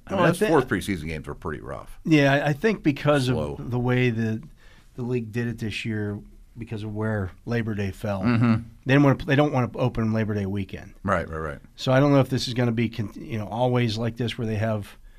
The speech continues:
Speaker 2: twelve days off between
Speaker 1: Mm-hmm.
Speaker 2: the start of the regular season or not. Um, but you've
Speaker 1: It'll be an
Speaker 2: also
Speaker 1: interesting
Speaker 2: seen
Speaker 1: time, though, and how they handle that
Speaker 2: Yeah.
Speaker 1: practice period. And I, I think this gap is gonna be a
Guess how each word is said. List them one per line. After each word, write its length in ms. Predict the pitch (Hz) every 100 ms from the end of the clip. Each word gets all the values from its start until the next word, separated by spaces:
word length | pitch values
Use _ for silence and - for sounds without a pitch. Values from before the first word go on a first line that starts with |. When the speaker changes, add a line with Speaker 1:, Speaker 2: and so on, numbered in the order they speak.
| - -
Speaker 2:
twelve 300 | - 123 110
days 260 | 110 107 98
off 240 | 104 107
between 460 | - 104 113 107 98
Speaker 1:
Mm-hmm. 260 | 98 92 90
Speaker 2:
the 60 | 95
start 220 | - 120
of 40 | 107
the 60 |
regular 280 | 101 101 95
season 340 | - 113 101 104
or 60 |
not. 200 | 101 101 - - - - _ -
Um, 500 | 123 117 113 113 - -
but 140 | 135 139
you've 20 |
Speaker 1:
It'll 40 |
be 40 | 160
an 40 |
Speaker 2:
also 100 | 208
Speaker 1:
interesting 200 | 226 - 175
Speaker 2:
seen 140 | 143
Speaker 1:
time, 300 | 135 175 190
though, 160 | 101 90
and 100 | 95
how 100 | 120
they 120 | 117
handle 280 | 123 117 113
that 180 | 98 117
Speaker 2:
Yeah. 60 | 104
Speaker 1:
practice 320 | 104 101 92
period. 500 | - 98 92 90 85
And 100 | 90
I, 160 | 87
I 40 | 135
think 160 | 160
this 140 | 139 -
gap 340 | 135 113 113
is 80 | 101
gonna 180 | 104 98
be 220 | 92 92
a 120 | 85